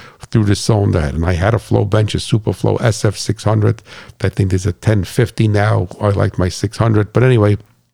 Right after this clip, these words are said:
they had that when I had mine also, but I chose to get the six hundred.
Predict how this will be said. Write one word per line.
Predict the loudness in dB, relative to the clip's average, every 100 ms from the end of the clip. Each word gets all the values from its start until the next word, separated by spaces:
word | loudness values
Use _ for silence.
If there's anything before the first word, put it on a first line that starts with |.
| _ _ _ _ -4 2
they | 4
had | 4 2 2
that | 2
when | 2
I |
had | 2 2
mine | 0 0 0
also, | 0 -2 -2 -2 -6 -18 -18 -20 -10 -2
but | 0
I |
chose | 0 0 0 0
to |
get | -2 0
the | -2
six | -2 -2 0
hundred. | 0 2 -2